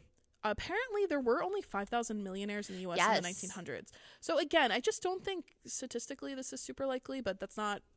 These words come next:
Speaker 1: really the important part. I just wanted to mention that 'cause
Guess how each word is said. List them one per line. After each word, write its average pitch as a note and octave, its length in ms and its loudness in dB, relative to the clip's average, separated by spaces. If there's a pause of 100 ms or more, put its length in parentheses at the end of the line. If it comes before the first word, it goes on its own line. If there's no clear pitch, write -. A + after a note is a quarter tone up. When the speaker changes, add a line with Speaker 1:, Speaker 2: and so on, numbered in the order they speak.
(140)
Speaker 1:
really G3 240 -2
the F3 100 -6
important F3+ 400 -8
part. G3 260 -2
I G#3 60 -2
just G3+ 220 -8
wanted G#3+ 320 -4
to G#3+ 80 -4
mention G3+ 280 -4
that F#3+ 160 -4
'cause - 220 -8